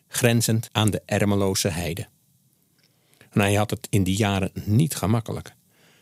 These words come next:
Allereerst werd er jacht op hem gemaakt als vooraanstaande Joodse Nederlander. Daarnaast werd zijn zoon Max Koonstam, een jonge, pas afgestudeerde historicus, in negentien tweeënveertig gevangen gezet.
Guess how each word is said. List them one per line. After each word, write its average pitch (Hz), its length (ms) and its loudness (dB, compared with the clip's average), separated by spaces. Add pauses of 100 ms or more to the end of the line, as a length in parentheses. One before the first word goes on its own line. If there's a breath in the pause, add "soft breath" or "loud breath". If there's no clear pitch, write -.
(640 soft breath)
Allereerst 104 580 0
werd 92 140 -2
er 113 100 4
jacht 139 300 0
op 196 80 -2
hem 90 140 0
gemaakt 80 460 -4
als 98 260 0
vooraanstaande 107 840 0
Joodse 95 340 0
Nederlander. 87 640 -2 (1200 soft breath)
Daarnaast 104 640 0
werd 101 140 0
zijn 95 180 0
zoon 87 300 0
Max 117 360 0
Koonstam, 95 560 0 (160)
een 95 160 0
jonge, 120 340 2 (340)
pas 131 240 2
afgestudeerde 98 720 2
historicus, 110 680 0
in 123 120 4
negentien 123 340 0
tweeënveertig 110 800 0
gevangen 139 400 2
gezet. 95 420 -4